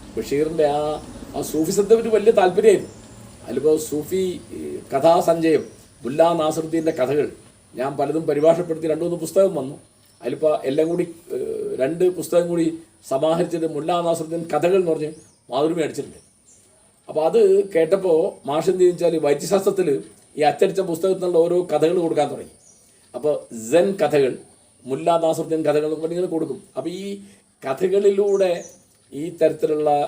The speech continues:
ഏഹ്, സ്നേഹം, വാത്സല്യം, കാരുണ്യം, അഹിംസ, ആ, സത്യം, ദയ തുടങ്ങിയുള്ള സനാതന മൂല്യങ്ങൾ,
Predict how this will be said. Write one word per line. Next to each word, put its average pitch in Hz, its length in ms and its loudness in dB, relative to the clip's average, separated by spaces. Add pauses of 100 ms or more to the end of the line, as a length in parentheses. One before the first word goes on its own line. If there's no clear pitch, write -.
(420)
ഏഹ്, 254 200 -18
സ്നേഹം, 135 720 -4 (680)
വാത്സല്യം, 139 600 -4 (580)
കാരുണ്യം, 139 640 0 (880)
അഹിംസ, 180 460 -2 (680)
ആ, - 280 -16 (200)
സത്യം, - 580 2 (580)
ദയ 135 240 6 (680)
തുടങ്ങിയുള്ള 180 480 0
സനാതന 190 640 2
മൂല്യങ്ങൾ, 160 640 -4